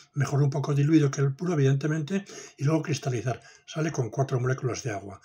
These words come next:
Y a partir de ahí se pueden preparar bastantes cosas. Aquí, por ejemplo, pues tenemos un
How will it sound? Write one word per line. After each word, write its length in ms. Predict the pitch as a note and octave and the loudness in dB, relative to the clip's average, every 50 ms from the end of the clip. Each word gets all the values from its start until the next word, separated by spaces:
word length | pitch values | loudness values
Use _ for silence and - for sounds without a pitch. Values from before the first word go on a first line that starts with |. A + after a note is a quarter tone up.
| - - - - _ | -20 -20 -20 -20 _
Y 100 | - D3 | -2 -2
a 80 | C3+ - | -2 0
partir 320 | - A#2+ G#2+ - D3 C#3 | -2 -4 -4 -2 0 0
de 80 | C#3 E3 | 0 0
ahí 60 | F3 | 0
se 140 | - - - | -2 -4 -6
pueden 280 | - - C#3 C#3 D3 C3+ | -4 0 2 2 2 2
preparar 400 | C#3 C#3 C3+ - B2 C#3 D#3+ D#3+ | 2 0 0 0 0 -2 -2 -2
bastantes 480 | C3+ - - - C3 A2 - C3 - - | -2 -4 -4 -6 -8 -6 -6 -8 -8 -6
cosas. 340 | - F#3 C#3+ A#2 G#2 - - - - - - - - - - - | -4 -4 -4 -4 -6 -10 -12 -18 -20 -20 -20 -20 -20 -20 -20 -18
Aquí, 200 | - - - D3 | -10 -6 -4 -2
por 180 | C3+ D3 D3 C#3+ | 0 0 0 0
ejemplo, 440 | C3+ E3 D#3+ D3 - F3 G3 G3 - - - - _ _ _ | 0 0 -2 -2 -2 -2 -2 -4 -6 -10 -20 -20 _ _ _
pues 180 | - C3+ - - | -10 -10 -8 -4
tenemos 420 | - C3 C#3+ C#3+ C3+ A#2+ - - | 0 2 4 6 6 4 2 2
un 220 | D#3 D3 C#3 C3+ | 2 2 2 2